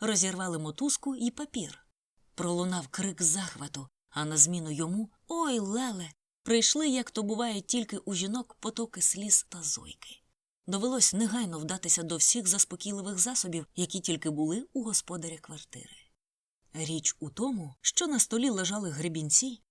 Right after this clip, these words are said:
набір гребінців, бічні й задні, якими Делла давно любувалася на одній з бродвейських вітрин. Чудові гребінці, справжні черепахові, прикрашені по краях дрібними коштовними каменями і саме того відтінку, що пасував би до її волосся.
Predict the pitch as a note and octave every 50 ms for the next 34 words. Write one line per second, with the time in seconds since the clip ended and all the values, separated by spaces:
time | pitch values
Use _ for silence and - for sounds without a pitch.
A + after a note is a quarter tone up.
0 | _ _ - F#3 A#3+ C#4 C#4+ D#4+ C4 F3 D3 C3+ D3 E3+ D#3+ E3+ F#3 F#3+ F#3 -
1 | - B2 - - _ _ _ _ _ A#3 C#4+ D4+ - - - F#4 F4 D4+ G3+ -
2 | F3 F3 F3+ F3+ D#3+ F3 F3 E3+ D#3 - _ _ - F3 F3 E3+ - F#3 F#3 F3
3 | E3 D#3+ D#3+ F#3 G#3+ G#3+ G3 F3+ D#3+ D3+ E3 E3 F3 G3+ B3+ A#3 G3+ F3 F3 F3
4 | G3 G#3+ G#3 G3 - - F3 F3+ F3+ F3 F3 E3+ G3 A3+ A3 F#3+ E3 - F3+ E3+
5 | D#3+ F3 F#3 F3 - - - F3+ - F3 F#3 F#3 - - C#3+ C3 B2 - - _
6 | _ _ _ _ _ _ _ _ - - A#3+ G#3 A#3+ B3 F#3 D#3 C3+ B2+ D#3 D3
7 | C3 C#3 C#3+ C#3 - C3 C#3 - _ _ _ _ _ - - - - - G3 G#3
8 | G#3 G3 G3 G#3+ G#3+ G3+ - A3 G#3 G3+ A3 - - D#3+ C#3 - A2 F#2+ - -
9 | - _ _ _ _ _ _ _ - F#3 E3+ - E3+ F3 F#3 F3 - - D#3 D#3
10 | D#3 D#3 D#3 - - E3+ E3 E3 F3 E3+ D3+ - - E3+ E3 E3 D#3+ D#3 E3+ F3+
11 | F3 E3 D#3+ E3 D#3 - - F3 D#3 E3+ E3+ E3 F3+ F#3 - B3 A#3+ A3+ F#3 E3
12 | D#3+ E3 D#3 D#3 D3+ - _ _ _ - D#4 - - G3 F#3+ F#3+ F3+ F3 - F#3+
13 | E3+ E3+ G#3+ G3+ F3 E3 D#3+ - - A#3+ A3+ G3 - F#3 F3+ - - - E3+ -
14 | E3+ - - E3+ E3 F#3 F#3+ E3+ D#3 F3 D#3+ D#3+ F3 E3+ D3+ D#3 D3 D3+ D3+ C#3+
15 | D3+ D3+ C3 B2 - - - - -